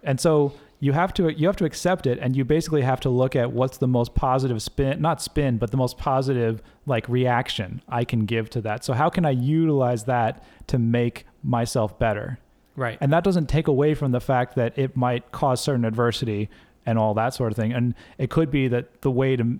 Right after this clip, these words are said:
Speaker 1: to make society better could involve consequences for whoever did that, right? It's not, so
Speaker 2: Right.
Speaker 1: that, it's not, it's not precluding the fact that there needs to be justice and that sort of thing.
Speaker 2: Right, exactly.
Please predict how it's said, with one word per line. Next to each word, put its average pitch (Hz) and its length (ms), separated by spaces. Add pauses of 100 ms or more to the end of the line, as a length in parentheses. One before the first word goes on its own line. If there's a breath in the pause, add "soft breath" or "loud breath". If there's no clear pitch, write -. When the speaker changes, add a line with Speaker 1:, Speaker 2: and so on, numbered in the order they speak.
Speaker 1:
to 123 80
make 120 280
society 123 440
better 120 340
could 147 240
involve 120 640
consequences 143 680
for - 140
whoever 107 200
did 165 220
that, 98 180
right? 113 320 (480)
It's 139 140
not, 165 320 (360 loud breath)
so 170 120
Speaker 2:
Right. - 140
Speaker 1:
that, 180 60
it's 147 140
not, 175 280
it's 139 120
not 156 160
precluding 151 460
the 120 80
fact 117 360
that 113 180
there 113 120
needs 113 240
to 123 100
be 110 220
justice 110 480
and 101 120
that 104 140
sort 120 180
of - 80
thing. 139 280 (680 loud breath)
Speaker 2:
Right, 127 260
exactly. 120 540